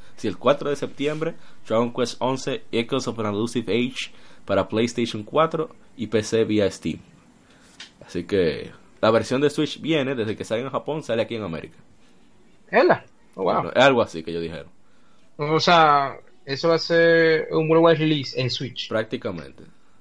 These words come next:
Speaker 2: Mira, qué, qué bien. O-,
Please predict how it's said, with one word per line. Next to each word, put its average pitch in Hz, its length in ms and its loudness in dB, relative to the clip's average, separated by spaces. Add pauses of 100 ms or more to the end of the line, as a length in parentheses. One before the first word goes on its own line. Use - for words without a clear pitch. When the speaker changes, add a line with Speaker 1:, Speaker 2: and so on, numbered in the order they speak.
(300)
Speaker 2:
Mira, 226 260 -4
qué, 196 260 -4 (120)
qué 190 160 2
bien. 185 320 4 (1700)
O-, 143 180 6